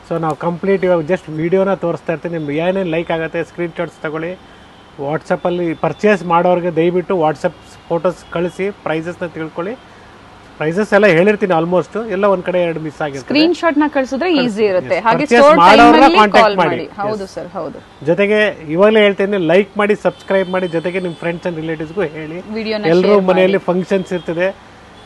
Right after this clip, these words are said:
Speaker 1: So complete range ಶ್ರೀನಿಧಿ silks ಅಲ್ಲಿ ಸಿಗುತ್ತೆ ಅಂತ ಒಂದು idea ನಿಮ್ಗೆ ಕೊಟ್ಟಿದ್ದೀನಿ ಮೇಡಮ್.
Speaker 2: ನೋಡೋಣ sir
Speaker 1: Yes
Speaker 2: ಕಲೆಕ್ಷನ್ಸ್‌ನ.
Speaker 1: ಮೇಡಮ್. Just six hundred rupees ನಿಮ್ಗೆ offer ಪ್ರೈಸಲ್ಲಿ ಕೊಡ್ತಾ ಇದ್ದೀವಿ.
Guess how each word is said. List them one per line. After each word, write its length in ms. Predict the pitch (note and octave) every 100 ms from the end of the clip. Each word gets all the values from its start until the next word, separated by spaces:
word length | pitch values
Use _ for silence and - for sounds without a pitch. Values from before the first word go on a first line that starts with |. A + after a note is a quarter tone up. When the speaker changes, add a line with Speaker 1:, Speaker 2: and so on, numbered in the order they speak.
| - -
Speaker 1:
So 120 | E3 -
complete 600 | F3 F#3 G#3+ G#3+ A3 F#3
range 360 | F#3 G3+ F#3+ G#3 -
ಶ್ರೀನಿಧಿ 360 | F#3 F#3+ G3
silks 320 | F#3+ F#3 E3 F3
ಅಲ್ಲಿ 140 | D#3
ಸಿಗುತ್ತೆ 320 | D#3+ D#3 D3+
ಅಂತ 140 | D3 G3
ಒಂದು 220 | F#3+ D#3
idea 240 | C#3+ D3
ನಿಮ್ಗೆ 220 | F3 F3+
ಕೊಟ್ಟಿದ್ದೀನಿ 380 | - A2+ A2+ G2+
ಮೇಡಮ್. 400 | G2+ G2+ - -
Speaker 2:
ನೋಡೋಣ 280 | A3+ A3 F#3
sir 160 | F#3 E3+
Speaker 1:
Yes 60 |
Speaker 2:
ಕಲೆಕ್ಷನ್ಸ್‌ನ. 480 | F#3 E3 A#2+ E3 -
Speaker 1:
ಮೇಡಮ್. 220 | C#3+ D3+ C3+
Just 240 | G3 -
six 220 | G3 -
hundred 240 | F#3+ F3+ D#3+
rupees 300 | D3+ E3+ E3
ನಿಮ್ಗೆ 160 | D3
offer 320 | C3+ C#3+ F#3+
ಪ್ರೈಸಲ್ಲಿ 380 | F3+ E3+ D#3 D#3
ಕೊಡ್ತಾ 260 | D3 C#3+ C#3+
ಇದ್ದೀವಿ. 380 | B2 B2+ D#3